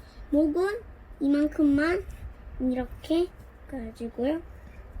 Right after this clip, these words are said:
얘보다 더 짧은 거는 왜 난지 알아요?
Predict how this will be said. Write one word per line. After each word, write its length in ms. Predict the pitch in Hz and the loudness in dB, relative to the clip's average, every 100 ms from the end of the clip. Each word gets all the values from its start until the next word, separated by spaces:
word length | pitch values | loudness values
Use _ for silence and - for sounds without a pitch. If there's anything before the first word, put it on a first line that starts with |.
| - - - - - - - - - | -10 -12 -10 -10 -10 -12 -14 -14 -2
얘보다 340 | 294 302 302 285 | 0 2 -2 -4
더 100 | 269 | -8
짧은 480 | - 330 370 359 | 0 2 2 2
거는 1000 | 330 285 269 269 285 294 285 269 240 208 170 - - - - - | 4 4 4 2 2 2 2 0 -2 -6 -12 -18 -20 -20 -10 -2
왜 100 | 277 | 2
난지 340 | 302 311 285 | 4 4 2
알아요? 540 | 254 226 233 247 330 | 2 0 -2 0 0